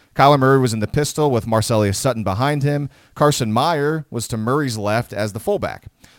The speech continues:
Marquise Brown aligned slot right in a twins formation with A D Miller split out wide. You look at Iowa State, odd man front. They got three down linemen,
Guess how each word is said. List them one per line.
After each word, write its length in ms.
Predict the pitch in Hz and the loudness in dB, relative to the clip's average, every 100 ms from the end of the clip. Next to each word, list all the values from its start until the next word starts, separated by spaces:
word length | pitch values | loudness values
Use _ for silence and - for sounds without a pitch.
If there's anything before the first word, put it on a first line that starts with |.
| _ | _
Marquise 300 | 117 113 110 | 0 0 -2
Brown 520 | - 151 185 220 208 - | -2 0 2 -2 -6 -4
aligned 640 | 120 123 139 156 165 160 | -2 0 0 0 -2 -6
slot 600 | - - 147 135 175 - | -8 -8 -4 2 2 0
right 340 | 139 135 139 143 | 0 2 2 0
in 100 | 123 | -4
a 100 | 113 | -4
twins 360 | - 151 156 | -4 -6 -6
formation 440 | - 135 113 117 123 | -4 -2 0 0 -2
with 140 | 104 - | -4 -4
A 140 | 135 | -4
D 220 | 139 127 | 0 -2
Miller 340 | 113 127 110 101 | 0 2 2 0
split 300 | - 117 101 | -4 -4 -2
out 280 | 98 107 | -2 -4
wide. 540 | 98 131 127 80 73 76 _ _ _ _ _ _ - - | -4 -2 0 -2 -6 -12 _ _ _ _ _ _ -20 -14
You 80 | 135 | -4
look 100 | 170 | 0
at 120 | 180 | 2
Iowa 220 | 147 165 131 | 4 4 4
State, 500 | - 156 123 113 _ _ _ _ _ - | 2 2 2 -2 _ _ _ _ _ 0
odd 220 | 131 156 | 2 4
man 180 | 190 208 | 2 0
front. 360 | - 120 131 - _ | 2 2 0 -6 _
They 80 | 110 | -10
got 140 | 110 | -10
three 300 | - 123 127 | -8 -6 -2
down 280 | 143 151 160 | 0 0 0
linemen, 480 | 117 104 98 117 | -2 -2 -4 -6